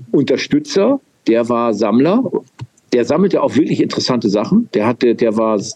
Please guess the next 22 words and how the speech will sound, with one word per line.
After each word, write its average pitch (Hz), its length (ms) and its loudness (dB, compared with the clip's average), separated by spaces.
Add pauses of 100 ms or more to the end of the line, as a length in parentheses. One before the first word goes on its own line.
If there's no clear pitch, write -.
(480)
der 110 140 2
war 113 300 2
auch - 140 -4
ziemlich, 143 260 0 (380)
der 135 260 2
war 139 400 0
ein, 127 160 2
ein 123 240 0
wohlhabender 156 540 2
Mann, 143 480 2 (720)
der 143 600 2
sich 139 400 -2
über 147 480 2 (240)
die 123 100 4
Freundschaft - 600 0
zu - 160 -2
Künstlern, 165 720 0
zu 139 160 2
einem 139 100 4
Künstler 160 400 0
entwickelt 139 460 0
hat, 165 160 0